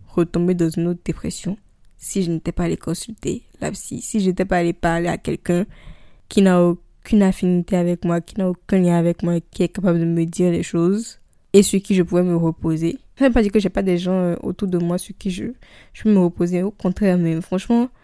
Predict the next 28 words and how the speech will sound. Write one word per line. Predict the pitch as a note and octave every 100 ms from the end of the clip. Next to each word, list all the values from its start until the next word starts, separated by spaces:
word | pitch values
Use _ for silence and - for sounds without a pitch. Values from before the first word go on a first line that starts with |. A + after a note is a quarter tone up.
| - - -
je | -
vais | F#3
y | G#3+
venir | E3 D#3
après. | - - - - - - - _ F#3+
Mais | F3+ F3+ A3+ B3+ - - -
je, | - - E3+ E3+
voilà, | E3+ E3+ E3
je, | F3 E3 D#3
je | -
voulais | E3+ G3
parler | G3 F3 F3+
du | F3+
fait | F3
que | - F#3+
cette | F#3 -
année, | F3 F3+
j'ai | - E3 E3+ - _ _
finalement | - - A3+ A3 G3+ G#3+
sauté | A3+ F#3+ F#3+
le | F3+
pas. | E3+ G3 - - - - - _
J'ai | - F3
finalement | - - G3+ G3+ G#3+ A3
été | G3+ G#3
voir | F#3+ F3
une | F#3
psy. | F#3 - F#3